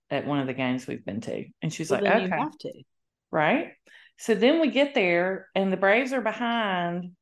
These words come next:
Speaker 1: four to nothing. And I'm like, "I gotta put my cap on." And Kelly says, "I didn't bring a cap. I've always worn a cap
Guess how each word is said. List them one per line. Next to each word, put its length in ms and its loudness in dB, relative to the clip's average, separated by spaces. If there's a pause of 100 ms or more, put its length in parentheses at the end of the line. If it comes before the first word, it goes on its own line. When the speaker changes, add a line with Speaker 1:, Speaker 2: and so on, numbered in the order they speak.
Speaker 1:
four 220 4
to 120 4
nothing. 720 0 (1040)
And 360 4
I'm 160 0
like, 180 -2
"I 80 0
gotta 200 2
put 120 -6
my 60 -6
cap 340 -6
on." 480 -2
And 180 0
Kelly 280 4
says, 500 -2 (1000)
"I 80 2
didn't 220 2
bring 200 0
a 80 -6
cap. 400 -4 (1120)
I've 120 2
always 280 6
worn 180 0
a 80 -6
cap 380 -4